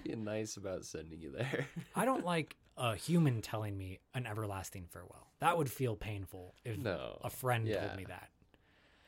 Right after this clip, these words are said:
Speaker 2: If
Speaker 1: But
Speaker 2: God <laughs> told me that, I would be seriously worried.
Speaker 1: <laughs> Yes. But yeah,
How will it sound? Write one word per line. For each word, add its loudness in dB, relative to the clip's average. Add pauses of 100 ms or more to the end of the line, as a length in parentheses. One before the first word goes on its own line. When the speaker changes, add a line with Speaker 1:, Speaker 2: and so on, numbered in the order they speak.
(240)
Speaker 2:
If 8 (140)
Speaker 1:
But -6
Speaker 2:
God 12
<laughs> -
told 10
me 8
that, 2
I 2
would 4
be 4
seriously 6
worried. -4
Speaker 1:
<laughs> 0
Yes. 4 (1200)
But -8
yeah, -6